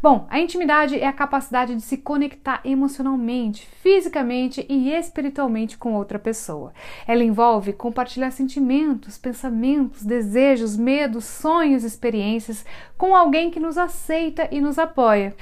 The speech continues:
Já a confiança é a certeza de que podemos contar com alguém que nos ama e nos respeita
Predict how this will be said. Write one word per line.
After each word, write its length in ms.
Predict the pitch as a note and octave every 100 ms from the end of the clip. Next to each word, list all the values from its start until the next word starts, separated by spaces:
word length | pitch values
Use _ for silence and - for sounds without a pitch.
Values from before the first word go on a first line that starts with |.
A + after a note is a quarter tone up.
| -
Já 220 | D4 F4+
a 40 |
confiança 640 | F#4 F#4+ F#4 E4+ E4 D#4+
é 40 | D#4+
a 40 |
certeza 720 | D#4+ - E4+ F4+ C#4+ C#4+ C#4
de 100 | C4
que 120 | B3+ C4+
podemos 440 | A#3+ A#3 B3 B3
contar 680 | - D#4 C#4+ - C4 D#4 D#4
com 160 | C4
alguém 280 | A#3+ A3 A#3
que 120 | B3
nos 360 | B3+ C4 A3 G3+
ama 360 | A#3+ C4 B3+ B3
e 60 |
nos 160 | A#3 A3
respeita 640 | A3+ A3 - G3+ F#3 F3+